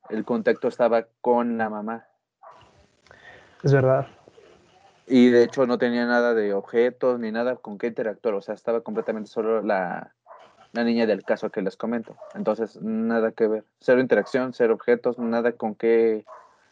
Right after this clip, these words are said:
Speaker 1: asimilarse, relacionarse, nada. Pero bueno, es eso. Entonces, podría ser eso. Y creo que, pues... Ya.
Speaker 2: Eso, la película.
Speaker 1: Eh, pues bueno,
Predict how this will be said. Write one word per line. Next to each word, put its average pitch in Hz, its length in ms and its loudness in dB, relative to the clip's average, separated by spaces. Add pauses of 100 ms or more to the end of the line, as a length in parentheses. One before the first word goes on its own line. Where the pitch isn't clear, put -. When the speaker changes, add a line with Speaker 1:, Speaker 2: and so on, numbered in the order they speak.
Speaker 1:
asimilarse, 110 560 -2
relacionarse, 104 560 -2
nada. 104 480 -4
Pero 107 160 2
bueno, 98 200 -6 (880)
es 107 300 -2
eso. - 260 -8 (1300)
Entonces, 110 540 0
podría 104 360 2
ser 104 300 -6 (100)
eso. - 320 -6 (400)
Y 113 560 -2
creo 113 240 -6
que, - 440 -4
pues... 104 200 -4
Ya. 170 80 8
Speaker 2:
Eso, 160 220 6
la 143 120 4
película. 147 420 -4 (500)
Speaker 1:
Eh, 107 580 4 (1500)
pues 113 160 -4
bueno, 107 440 0